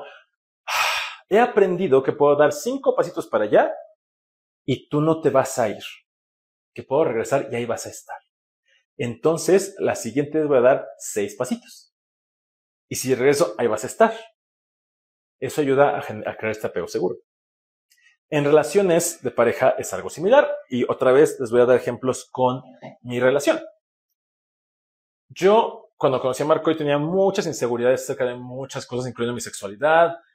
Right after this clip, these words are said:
mi socialización. Yo, persona neurodivergente, o sea, neta, debe-, <laughs> me hubieran conocido hace diez años cuando conocí a Marco, o sea, Sheldon Cooper <laughs> se queda pendejo. <laughs> No es cierto, más o menos. Este,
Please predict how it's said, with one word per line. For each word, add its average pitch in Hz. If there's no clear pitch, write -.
mi 123
socialización. 156
Yo, 185
persona 139
neurodivergente, 127
o -
sea, 139
neta, 143
debe-, 131
<laughs> -
me 185
hubieran 214
conocido 156
hace 139
diez 147
años 139
cuando 113
conocí 110
a 120
Marco, 123
o -
sea, 98
Sheldon 143
Cooper 143
<laughs> 135
se -
queda -
pendejo. -
<laughs> -
No 208
es 170
cierto, 113
más 160
o 147
menos. 104
Este, 143